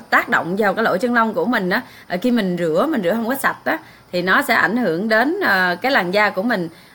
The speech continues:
à, sau này đó. Thì, à, nếu mà cái chất dầu nhiều quá thì ra ánh nắng, thì ánh nắng nó rất là dễ táp vô cái mặt của mình. Thì mình gây nám rất là dễ dàng mấy anh chị. Nhưng mà khi mà nám á, mà ở phía ngoài đó, thì mấy anh chị rất là dễ,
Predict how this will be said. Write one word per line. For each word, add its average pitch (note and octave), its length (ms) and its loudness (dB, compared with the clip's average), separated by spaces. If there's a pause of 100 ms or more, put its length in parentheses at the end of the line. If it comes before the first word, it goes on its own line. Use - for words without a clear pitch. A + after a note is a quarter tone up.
à, E3 260 -2
sau G#3+ 260 4
này F3+ 220 0
đó. B3 180 0 (160)
Thì, E3+ 260 -2
à, D#3+ 200 0 (320)
nếu A#3 160 0
mà D4 220 2
cái B3+ 100 -2
chất D#4 180 -4
dầu F3+ 240 2
nhiều E3+ 220 -2
quá G3 180 2
thì C#4 120 -4
ra G#3 240 2
ánh B3+ 260 -2
nắng, B3+ 300 0
thì C#4 80 0
ánh F#3 140 -4
nắng B3 160 -2
nó D#4+ 100 -2
rất A4 120 -4
là F#4 60 -2
dễ D#3+ 260 -2
táp D4+ 280 0
vô A#3+ 180 -2
cái B3+ 60 -2
mặt C4 200 0
của F3 80 -4
mình. G#3+ 200 0 (340)
Thì F#3+ 80 -2
mình F#3 360 -2 (260)
gây A#3+ 200 4
nám C4 280 2
rất A#4 160 0
là C4+ 60 2
dễ F3 260 2
dàng G#3+ 340 0
mấy A3+ 60 -4
anh B3 60 -4
chị. E3+ 200 -2 (380)
Nhưng A#3+ 80 -4
mà A#3+ 140 2
khi B3+ 120 0
mà B3 100 0
nám A3 380 0
á, A#4+ 80 0 (100)
mà G#3+ 120 0
ở D#3+ 140 2
phía D4 220 -4
ngoài F3 520 2
đó, E3+ 140 -2 (320)
thì F#3+ 100 -2
mấy G#3+ 100 -2
anh C4+ 60 0
chị F#3+ 140 -2
rất C#4 220 -2
là A3 80 2
dễ, F3+ 460 0